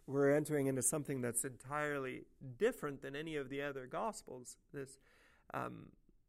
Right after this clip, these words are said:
aspect of washing the feet was so, so foreign for them that a master, a leader, would wash the feet, the feet being taboo,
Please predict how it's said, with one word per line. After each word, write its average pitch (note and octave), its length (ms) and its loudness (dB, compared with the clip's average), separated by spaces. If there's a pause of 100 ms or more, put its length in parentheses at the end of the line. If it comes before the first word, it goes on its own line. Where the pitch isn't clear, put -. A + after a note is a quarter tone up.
(300)
aspect D#3 460 -4
of C3 100 -8
washing D#3 340 -6
the C#3 80 -8
feet F3 400 -8
was C3 240 -8
so, D#3+ 420 -6 (720)
so E3 220 -2
foreign F#3 440 2
for C3+ 160 0
them B2 220 4
that B2 120 6
a B2 40 2
master, C#3 720 -2 (120)
a B2 120 -4
leader, C3 640 0 (380)
would C3+ 160 2
wash C#3 300 4
the C3+ 80 -8
feet, C#3+ 360 -2
the C#3 80 -4
feet D3+ 340 -4
being C#3+ 320 -4 (1600)
taboo, C#3+ 600 4